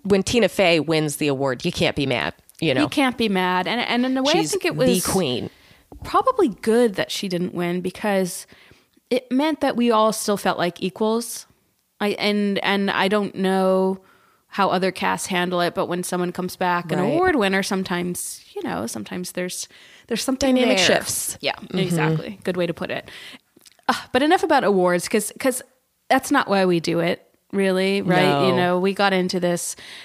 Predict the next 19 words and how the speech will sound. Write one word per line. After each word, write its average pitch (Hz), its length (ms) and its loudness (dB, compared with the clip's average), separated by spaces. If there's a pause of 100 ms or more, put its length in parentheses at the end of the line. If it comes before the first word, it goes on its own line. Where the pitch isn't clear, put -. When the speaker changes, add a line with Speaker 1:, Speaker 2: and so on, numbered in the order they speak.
(140)
Speaker 2:
just - 220 -2
for - 160 -2
a 175 100 0
love 185 220 0
of 190 140 -8
storytelling 180 680 -2
and - 160 -12 (360)
performance 180 840 0
and 98 320 -8 (440)
Speaker 1:
Right. 262 320 -2
Isn't 339 280 0
that 294 180 0
so 220 500 2
easy 175 300 0
to - 120 -4
forget, 143 500 -4
though, - 340 -4
when 143 240 -2
you 139 360 -2